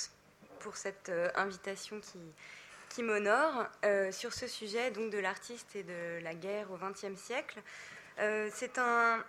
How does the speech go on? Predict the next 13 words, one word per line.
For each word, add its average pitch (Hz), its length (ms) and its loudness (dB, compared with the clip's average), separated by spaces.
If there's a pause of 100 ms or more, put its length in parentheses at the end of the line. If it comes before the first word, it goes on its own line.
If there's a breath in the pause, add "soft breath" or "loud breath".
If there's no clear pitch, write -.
un 226 120 2
sujet, 240 600 -2
euh, 196 280 0 (160)
très 190 760 -2
vaste, 226 380 0 (600 loud breath)
euh, 190 380 6
auquel 208 200 -2
nous 202 140 -2
avons 190 260 0
affaire. 240 480 0 (600 loud breath)
Euh, 190 520 2
ayant, 214 300 2
euh, 185 460 0